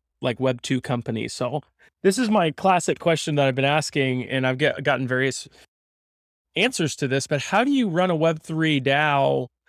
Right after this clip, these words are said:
organization by hiring big tech people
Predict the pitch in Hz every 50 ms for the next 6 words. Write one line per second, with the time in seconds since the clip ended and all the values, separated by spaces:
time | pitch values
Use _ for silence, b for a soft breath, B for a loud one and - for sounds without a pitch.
0 | _ - 147 156 165 147 156 147 139 120 143 156 160 147 - - 123 117 117 117
1 | 110 - b b b b _ _ _ _ _ _ _ _ _ _ _ _ _ _
2 | _ _ _ _ _ _ _ _ 156 147 147 143 135 131 - 165 170 175 185 180
3 | 165 151 147 135 147 147 139 - - 165 160 151 - - 156 143 135 - 131 127
4 | 127 123 123 120 127